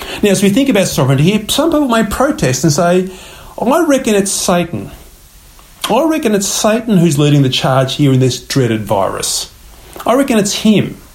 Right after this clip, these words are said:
Now, if you're tuning in for the first time, you're thinking, "Whoa, you, Satan, what are you talking about here?" Well, we absolutely believe in the Bible there's an evil influence pervading its way around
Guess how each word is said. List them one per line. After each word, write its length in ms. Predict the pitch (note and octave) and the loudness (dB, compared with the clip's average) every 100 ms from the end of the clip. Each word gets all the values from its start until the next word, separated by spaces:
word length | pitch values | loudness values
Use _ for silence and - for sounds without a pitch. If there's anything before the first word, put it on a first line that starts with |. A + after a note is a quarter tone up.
| - - - - - - | -20 -16 -14 -12 -6 -2
Now, 120 | B2 | -2
if 140 | B2 | 0
you're 140 | G#3 A3 | 0 0
tuning 320 | A3+ F#3+ F#3 | 2 4 4
in 80 | F3 | 2
for 60 | |
the 100 | D#3 | -2
first 260 | C#3+ E3 D3+ | 0 -2 0
time, 140 | F3 | 0
you're 100 | D#3 | 2
thinking, 240 | C3+ C#3+ A#2+ | 2 2 2
"Whoa, 560 | A#2+ C#3 D#3 C#3+ A#2+ | 2 2 2 2 2
you, 340 | A2 C#3 D3 C#3+ | 2 0 -2 -6
Satan, 520 | - - D3 G3 C#3+ | -8 -2 0 0 0
what 140 | D3+ | 0
are 40 | F3 | 2
you 220 | D#3 D3+ | 0 0
talking 340 | - F#3+ G3+ | 0 0 0
about 280 | E3 B2+ G2+ | 0 0 0
here?" 160 | B2+ - | 0 0
Well, 320 | - A2+ A#2 | 2 2 0
we 280 | F#3 A#3+ A#3+ | 0 0 0
absolutely 560 | F#3 F3+ - F#3+ F#3 | -2 -2 0 0 2
believe 360 | F#3 D3 A#2 D3 | 2 2 2 0
in 60 | G3 | 0
the 80 | |
Bible 280 | G3 A#2+ B2 | 0 0 2
there's 180 | C3+ B2+ | 0 2
an 160 | C3 C3+ | 0 2
evil 320 | F#3+ A3 G#3+ | 2 2 2
influence 520 | D#3 C#3+ B2+ B2+ C3+ | 0 0 0 0 -2
pervading 540 | - B2+ B2 D#3 F3+ | -4 0 0 2 2
its 200 | F3 - | 0 0
way 240 | A#2 A2+ A#2 | -2 0 0
around 640 | B2 A2+ B2+ B2 B2+ B2+ | -2 0 2 2 2 -2